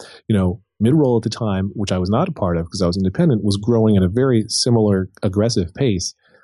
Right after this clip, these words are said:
I was just looking around and realizing there aren't too many people doing what I'm doing right now. I have a full-time job writing for Macworld. I'm only selling these ads nights and weekends. I can never call any advertisers because I'm working during those hours. I'm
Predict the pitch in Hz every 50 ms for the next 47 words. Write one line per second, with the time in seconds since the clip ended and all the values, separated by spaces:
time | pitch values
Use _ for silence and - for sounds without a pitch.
0 | _ _ _ _ _ _ - 117 117 113 110 - _ - 117 127 131 113 107 113
1 | 127 - 170 160 143 151 143 127 123 123 120 104 98 101 107 104 101 98 92 98
2 | 92 95 - 120 131 170 190 180 - 160 147 131 127 120 - 127 113 117 104 92
3 | 101 107 104 101 101 98 95 92 92 107 104 98 95 90 85 82 82 80 80 78
4 | 76 78 87 - - - _ _ - - 101 - - 127 156 170 156 127 120 -
5 | 143 143 143 139 - 131 117 113 107 113 117 113 110 104 - 95 101 101 98 98
6 | 104 - 101 95 98 101 107 101 - 101 90 82 78 80 - _ _ _ _ -
7 | 104 101 104 104 104 107 120 117 131 147 147 135 - - 131 127 123 120 113 107
8 | 104 113 104 101 101 95 95 98 - - - - 104 98 98 107 101 - 101 95
9 | 92 92 95 92 - 90 85 82 - - 95 90 - 104 101 101 113 123 127 117
10 | 120 - - - - 127 120 110 107 113 110 110 110 113 120 - 117 127 120 110
11 | 113 104 - 110 107 95 85 90 92 95 101 - 90 95 98 101 95 101 117 113
12 | - 101 95 98 92 92 90 90 85 87 90 87 87 87 95 98